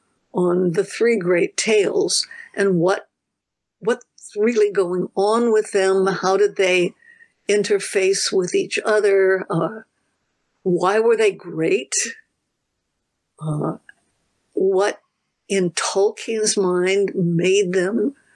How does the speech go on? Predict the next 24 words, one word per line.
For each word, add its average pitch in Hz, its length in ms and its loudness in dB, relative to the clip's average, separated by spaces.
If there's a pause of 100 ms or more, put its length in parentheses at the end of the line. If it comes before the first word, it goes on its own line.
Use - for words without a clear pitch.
(200)
the 196 100 0
great 185 400 -2
tales? 185 800 0 (1600)
And 196 300 0
none 220 360 2
of 196 180 0
that 208 400 0 (720)
comes 202 360 0
into 214 680 0
The 180 120 0
Lord 180 300 2
of - 80 -4
the 180 100 0
Rings, 254 460 0
except 208 600 -2
when 196 180 0
Elrond 185 680 0
says 175 640 0 (600)
to 202 140 0
Frodo 208 760 0 (1400)
at, 170 360 -4
um, 170 480 -2 (120)
at 190 120 -2
Rivendell 226 720 0